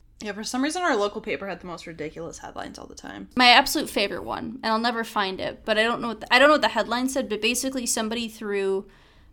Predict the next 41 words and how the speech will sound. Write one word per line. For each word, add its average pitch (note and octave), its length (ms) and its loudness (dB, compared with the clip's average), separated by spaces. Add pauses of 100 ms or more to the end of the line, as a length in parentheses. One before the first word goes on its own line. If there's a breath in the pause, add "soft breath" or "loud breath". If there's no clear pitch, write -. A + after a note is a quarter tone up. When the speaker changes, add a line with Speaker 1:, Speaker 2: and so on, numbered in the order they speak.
(800 loud breath)
Speaker 2:
a G#3+ 100 2
box A3+ 500 8
of, G#3 320 4
um, F#3+ 400 2 (100)
pancakes A#3+ 720 0
or G3+ 160 0
Speaker 1:
Yeah. G3+ 80 -2
Speaker 2:
waffles, G3+ 720 2 (160)
Speaker 1:
Off G#3+ 180 -2
Speaker 2:
like G#3 100 -4
Speaker 1:
the G#3 60 -2
Speaker 2:
a - 20 -2
takeout C4 220 6 (120)
Speaker 1:
bridge. - 60 0
Speaker 2:
box, G#3 380 6
off A3+ 240 12
of B3 160 -2
the A3 60 -2
bridge G#3+ 440 0
by G#3 140 2
our G3 140 4
house, G3 420 2
and G#3+ 140 0
it - 80 -2
hit A#3+ 260 0
a A3 60 -6
car G#3+ 480 6 (100)
driving G#3+ 300 0
below B3 240 6
the B3+ 80 4
bridge, F#3 500 0
and G#3 100 -4
when G#3 120 -2
they G#3 100 -2
went A#3+ 280 -2
to A#3+ 440 0
<laughs> - 40 -20
run A3 180 0
their G#3 100 -2
windshield A3+ 460 -2
wipers, F#3+ 580 -2